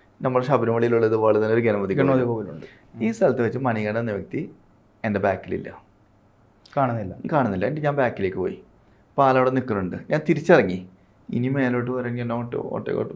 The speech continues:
Speaker 1: പറ്റില്ല. ഞാൻ ആരും ഇല്ല, ഒന്ന് സംസാരിക്കാൻ ഒരു കൂട്ടുകാരൻ ആരും ഇല്ല. എല്ലാവരും ഊട്ടി പോയില്ലേ, ഞാൻ മാത്രം വലിയ അങ്ങനെ ദക്ഷിണ കൈലാസം കയറാൻ പോയി, ആരുമില്ല. അപ്പോൾ ആ സമയത്ത് ഞാൻ തിരിച്ച് ബാക്കിലേക്ക് നടക്കുന്നു. ആ മണികണ്ഠൻ എന്ന വ്യക്തി സിഗരറ്റ് വലിച്ചിങ്ങനെ ഇരിക്കുക.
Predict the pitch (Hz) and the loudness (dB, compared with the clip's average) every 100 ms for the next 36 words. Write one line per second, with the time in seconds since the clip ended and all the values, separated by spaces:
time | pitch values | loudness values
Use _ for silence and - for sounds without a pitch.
0 | - - - 117 120 120 123 127 120 120 | -4 -4 -4 -4 0 2 2 2 2 2
1 | 147 120 110 110 120 131 127 117 - 110 | 0 0 0 0 -2 -2 -4 -4 -2 -2
2 | 107 113 120 120 117 107 110 107 110 110 | -2 -4 -4 -4 -6 -4 -2 0 0 0
3 | 104 110 101 101 107 113 123 123 110 104 | 0 -2 0 2 2 2 0 -2 -2 -2
4 | 98 - - - - - 107 107 127 120 | 0 -6 -10 -20 -20 -2 4 4 6 4
5 | 117 127 120 117 113 110 117 123 107 - | 6 4 4 4 4 4 0 0 0 0
6 | 107 104 110 107 104 98 95 98 - _ | 0 0 0 -2 -2 -2 -4 -10 -10 _
7 | _ _ _ - 120 113 104 95 95 98 | _ _ _ -4 -2 0 0 -4 -6 -12
8 | - _ _ _ _ _ - _ _ _ | -18 _ _ _ _ _ -20 _ _ _
9 | _ _ _ _ _ _ 131 139 156 147 | _ _ _ _ _ _ -4 0 0 0
10 | 151 135 123 156 151 147 - 139 - 135 | -2 -2 -2 -2 -2 -2 -4 -4 -2 2
11 | 127 120 107 98 104 95 87 87 - _ | 2 4 0 2 -2 -2 -8 -10 -14 _
12 | _ _ - 120 127 113 107 107 110 107 | _ _ 0 2 2 0 0 -2 -2 -4
13 | 92 110 117 113 95 95 98 92 95 101 | -4 -6 -4 -4 -4 -2 -2 -2 -4 -4
14 | 92 - 92 | -4 -6 -8